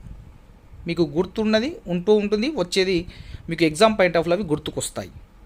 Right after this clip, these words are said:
నెక్స్ట్ ఇదే టైంలో మీరు ఎగ్జామ్స్ రాస్-, రాయాలి తప్పకుండా. ఎగ్జామ్స్ రాస్తారు. ఎగ్జామ్స్ రాసేటప్పుడు కొన్ని క్వశ్చన్స్కి మనం రాంగ్ ఆన్సర్ పెట్టడం కామన్. అది రాంగ్ ఆన్సర్ పెట్టిన మరి "నేను ఇంత చదివినా ఈ క్వశ్చన్ ఈజీ క్వశ్చన్, నేను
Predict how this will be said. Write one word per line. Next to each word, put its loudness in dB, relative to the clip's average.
నెక్స్ట్ 0
ఇదే 8
టైంలో 6
మీరు 4
ఎగ్జామ్స్ 4
రాస్-, 2
రాయాలి 2
తప్పకుండా. -2
ఎగ్జామ్స్ 4
రాస్తారు. -4
ఎగ్జామ్స్ 4
రాసేటప్పుడు 2
కొన్ని -2
క్వశ్చన్స్కి -2
మనం 0
రాంగ్ 4
ఆన్సర్ 2
పెట్టడం 0
కామన్. 2
అది -12
రాంగ్ 6
ఆన్సర్ 4
పెట్టిన 2
మరి 4
"నేను 2
ఇంత 2
చదివినా 6
ఈ 2
క్వశ్చన్ 0
ఈజీ 2
క్వశ్చన్, -2
నేను 0